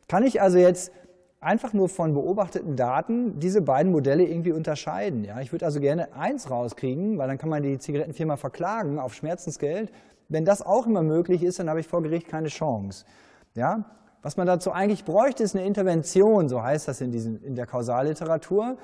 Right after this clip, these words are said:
Ich müsste also irgendwie eingreifen können. Das ist aber leider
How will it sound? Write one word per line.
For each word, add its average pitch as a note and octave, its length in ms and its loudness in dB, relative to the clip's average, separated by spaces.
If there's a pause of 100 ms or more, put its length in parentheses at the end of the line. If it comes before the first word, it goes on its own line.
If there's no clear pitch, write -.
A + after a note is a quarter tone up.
(180)
Ich B2 100 -10
müsste F#3 220 0
also F3+ 120 4
irgendwie F3+ 280 0
eingreifen D#3 640 2
können. A3 480 -2 (260)
Das F3 160 0
ist - 60 -12
aber G3 160 6
leider G#3 400 6